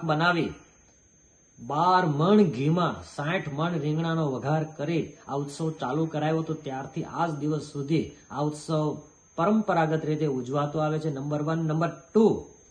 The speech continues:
આ શાકોત્સવનો સીધો સાદો સરળ અર્થ એટલો છે કે શાકમાં મીઠું, મરચું, લીંબુ, દરેક જાતના મસાલા માપસરમાં આવે છે, ત્યારે એનો ટેસ્ટ, સુંદર સ્વાદ આવે છે.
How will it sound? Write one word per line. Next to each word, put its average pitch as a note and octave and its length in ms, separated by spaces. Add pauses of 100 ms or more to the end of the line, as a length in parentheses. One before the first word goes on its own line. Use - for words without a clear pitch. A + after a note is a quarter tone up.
(540)
આ C#3+ 420
શાકોત્સવનો C#3+ 840
સીધો D#3+ 420 (100)
સાદો C#3 380 (100)
સરળ D3 300 (100)
અર્થ D3 180
એટલો G3 380
છે D#3 180 (540)
કે D#3+ 140
શાકમાં D3 540
મીઠું, D3+ 400
મરચું, C#3+ 460
લીંબુ, D#3 340 (1600)
દરેક E3 260
જાતના D#3 460
મસાલા C#3+ 500 (240)
માપસરમાં F3+ 680
આવે F#3 200
છે, F#3 200 (340)
ત્યારે D#3 220
એનો D#3+ 180
ટેસ્ટ, D3+ 520 (320)
સુંદર D3+ 380
સ્વાદ B2 560
આવે F#2+ 260
છે. - 140